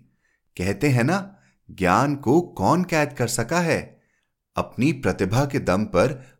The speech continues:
हरसिद्धि हर कक्षा में प्रथम तो रहती ही, साथ ही साथ अपनी चंचलता व सक्रिय सांस्कृतिक कार्यक्रमों की भागीदारी से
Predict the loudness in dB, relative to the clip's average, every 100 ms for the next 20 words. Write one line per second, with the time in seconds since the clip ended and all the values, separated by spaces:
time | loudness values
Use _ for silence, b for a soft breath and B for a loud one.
0 | -6 -4 -4 -4 -2 -2 0 0 0 -4
1 | -4 -4 -4 -4 -4 -4 -2 -4 0 0
2 | 0 0 0 0 -2 B B B _ -16
3 | -2 2 2 2 -2 0 2 2 0 B
4 | B B -8 -6 -4 -4 -4 -4 -2 0
5 | 0 0 -2 -2 b b b -2 0 0
6 | 0 -2 0 0 0 0 -2 -2 -2 -6
7 | -6 -6 -4 -4 -4 -4 -4 -4 -4 -6
8 | -6 -6 -4 -2 0 -2 -2 -4 -6